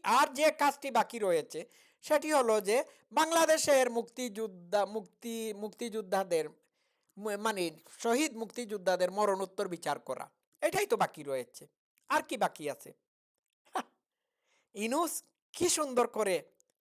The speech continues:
বলে যে পাকিস্তানের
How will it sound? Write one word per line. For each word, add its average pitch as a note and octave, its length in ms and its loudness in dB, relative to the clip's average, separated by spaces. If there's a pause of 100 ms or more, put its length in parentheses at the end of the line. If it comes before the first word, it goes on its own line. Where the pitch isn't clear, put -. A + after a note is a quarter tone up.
(420)
বলে F#3 380 0 (760)
যে A3+ 300 2
পাকিস্তানের C4 1120 -2